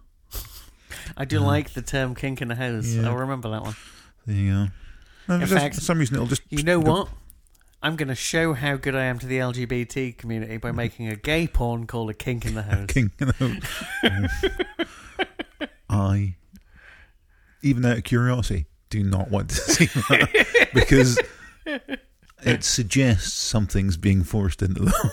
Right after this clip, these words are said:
Speaker 2: hose, <laughs> and I'm like,
Speaker 1: Oh, I didn't, I didn't think of it
Speaker 2: Uh.
Speaker 1: that way. I just thought it was bent in a weird way.
Speaker 2: Well,
Speaker 1: Uh,
Speaker 2: uh.
Speaker 1: and also, you know, it's got the word kink at the beginning.
Speaker 2: Mm.
Speaker 1: You know, don't kink shame me.
Speaker 2: <laughs>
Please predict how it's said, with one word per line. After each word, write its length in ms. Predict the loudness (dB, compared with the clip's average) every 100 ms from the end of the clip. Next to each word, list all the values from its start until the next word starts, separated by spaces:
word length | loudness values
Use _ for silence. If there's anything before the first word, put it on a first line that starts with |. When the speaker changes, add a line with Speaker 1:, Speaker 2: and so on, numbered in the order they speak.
| 2 4 2
Speaker 2:
hose, 240 | 2 -4 0
<laughs> 40 |
and 160 | 2 2
I'm 280 | 0 -2
like, 140 | -6 -2
Speaker 1:
Oh, 200 | 2 4
I 120 | 4
didn't, 300 | 4 0 0
I 120 | -2
didn't 240 | -2 -2 -4
think 220 | -4 0
of 100 | 2
it 60 | 2
Speaker 2:
Uh. 20 |
Speaker 1:
that 280 | 2 0 -2
way. 140 | -6 -4
I 120 | -6
just 200 | -8 -8
thought 120 | -6
it 80 | -6
was 120 | -8
bent 260 | -2 -2 -2
in 100 | -4
a 60 | -4
weird 280 | -4 -4 -6
way. 240 | -6 -8 -12 _ _ -20 _ _ -20 -18 -16 -18 -20 -20 -20 -20 -20 _
Speaker 2:
Well, 240 | -2 -2 -2 -8 -10 -16 -18 -20 _ _ -20 -20 -20 _ -12
Speaker 1:
Uh, 440 | -8 -6 -6 -6 -6
Speaker 2:
uh. 360 | -4 0 0 0 -2 0
Speaker 1:
and 100 | 0
also, 320 | 2 2 0
you 120 | 0
know, 100 | -2
it's 120 | -4
got 100 | -6
the 60 | -4
word 160 | -4 -4
kink 280 | -6 -6
at 60 | -6
the 60 | -8
beginning. 340 | -8 -6 -8 -10 -10 -4
Speaker 2:
Mm. 540 | -4 -2 -4 -4 -6 -8 -18 -10
Speaker 1:
You 80 |
know, 220 | -6 -6 -8 -14 _ _ _ -20 -18 -6
don't 180 | -6 -4
kink 240 | -4 -4
shame 260 | -2 -2 0
me. 280 | 0 -2 -6
Speaker 2:
<laughs> 920 | -14 -4 0 0 0 2 2 2 -2